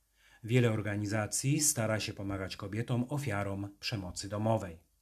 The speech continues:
Domowa to przymiotnik od słowa dom, home. W naszym przykładzie mamy wyrażenie przemoc domowa, czyli home abuse, home violence. Inne przykłady. Bardzo lubię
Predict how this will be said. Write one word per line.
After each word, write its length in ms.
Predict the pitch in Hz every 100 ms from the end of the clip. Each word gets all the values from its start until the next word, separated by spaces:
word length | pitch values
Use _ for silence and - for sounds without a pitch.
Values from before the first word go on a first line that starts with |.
| _ _ _ _ - - - -
Domowa 800 | 104 123 131 156 147 98 92 - _ -
to 100 | 185
przymiotnik 500 | - 123 117 135 127
od 100 | -
słowa 260 | 92 101
dom, 500 | 104 127 123 101 87 - _ _
home. 680 | - - 151 135 101 90 - _ - - -
W 80 | 107
naszym 360 | 113 113 101
przykładzie 580 | 98 104 101 95 95 147
mamy 240 | 117 107
wyrażenie 560 | 107 104 104 113 110 110
przemoc 520 | - - 123 110 104 98
domowa, 600 | 101 98 95 107 156 180
czyli 280 | - 120 151
home 440 | - - 127 120
abuse, 480 | 95 101 95 92 - - _ - - -
home 280 | - 123 117
violence. 720 | 110 110 101 95 90 - - - - - - _ -
Inne 300 | 147 120 107
przykłady. 520 | - - 90 85 - _ _ - _ _ -
Bardzo 320 | 180 190 147
lubię 460 | 123 123 120 117